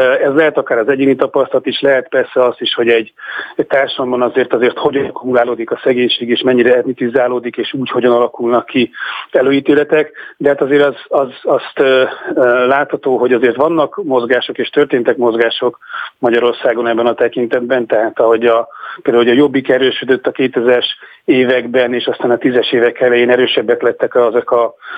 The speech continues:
az elutasító attitűdök, de összességében azért, ö, látszódnak, ö, regionális trendek, és ebbe, ö, ö, illeszkedik a,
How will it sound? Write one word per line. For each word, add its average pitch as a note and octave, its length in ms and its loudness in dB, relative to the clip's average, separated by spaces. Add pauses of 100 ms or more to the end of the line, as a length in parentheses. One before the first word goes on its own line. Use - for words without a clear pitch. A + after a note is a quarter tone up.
(140)
az A2+ 120 0
elutasító B2+ 640 0
attitűdök, C3+ 640 0 (320)
de C3 440 0
összességében C3 760 0
azért, B2+ 460 0
ö, B2 220 4 (140)
látszódnak, B2+ 800 0
ö, A2+ 200 4 (200)
regionális A2+ 800 0
trendek, B2+ 380 0
és A#2+ 120 -2
ebbe, A#2+ 360 2 (440)
ö, F3+ 100 0
ö, A#2+ 960 4
illeszkedik C3 600 0
a, B2 260 0